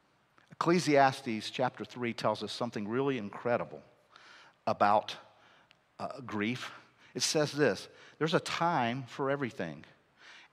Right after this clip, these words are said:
and a season for every activity under heaven." There is a time to weep and a time to laugh, a time to mourn and a time to dance. And what that verse reminds me of is that there are gonna be good days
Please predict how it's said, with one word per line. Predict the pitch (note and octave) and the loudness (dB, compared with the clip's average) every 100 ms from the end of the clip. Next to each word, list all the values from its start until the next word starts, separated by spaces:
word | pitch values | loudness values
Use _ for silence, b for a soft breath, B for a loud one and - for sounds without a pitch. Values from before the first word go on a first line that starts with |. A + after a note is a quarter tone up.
| - | 2
and | C3 C3 | 4 6
a | A#2 A#2 | 2 2
season | - - - G3 G3+ F#3 D3 - G2 F#2 F#2 A#2 C3+ - _ B B B | -2 -2 0 0 2 2 -2 -2 -2 0 -4 -6 -8 -14 _ B B B
for | - B2+ | -4 2
every | C3 C#3 D3 | 6 6 6
activity | C#3 - - C3+ C3 | 4 4 -2 -2 0
under | C3 A#2+ | 0 -2
heaven." | A#2 C#3+ G#2 E2 - _ _ b b b - | 0 -2 -2 -10 -16 _ _ b b b 0
There | C3+ | 6
is | G#3 | 6
a | C#4+ | 4
time | - - A#2+ G#2 - | 0 0 0 0 -4
to | G#2 | -6
weep | G2 F#2+ F#2+ | -6 -6 -6
and | E2+ | -8
a | |
time | - F2+ F#2 | -6 -8 -8
to | E2+ | -8
laugh, | E2+ D#2+ - - B B | -6 -8 -12 -20 B B
a | |
time | - - C3+ B2 | -8 0 2 2
to | - | -2
mourn | G#2+ G#2 F#2 F2 | -4 -2 -2 -4
and | G2+ | -8
a | |
time | F#2+ - A2+ G#2 F2 - B B B | -8 -6 -2 -2 -4 -12 B B B
to | - | -8
dance. | G#2 G2 F#2 - - - _ _ _ b b b | -4 -4 -4 -8 -18 -20 _ _ _ b b b
And | B2+ | 6
what | E3+ | 8
that | G3+ G3 | 10 10
verse | F3+ - | 10 6
reminds | D#3 D3 D#3 D#3+ | 4 6 6 6
me | C3 C3 | 4 8
of | B2+ D#3+ | 8 8
is | C#3 - | 2 4
that | C3 B2+ - - _ _ _ b b b _ | 4 4 -2 -20 _ _ _ b b b _
there | G#2+ F3+ | -2 0
are | |
gonna | A3+ | 2
be | C#3 | 0
good | A2+ G2+ D3+ | 0 -2 0
days | E3+ A#2+ B2 - - | 0 0 -4 -6 -10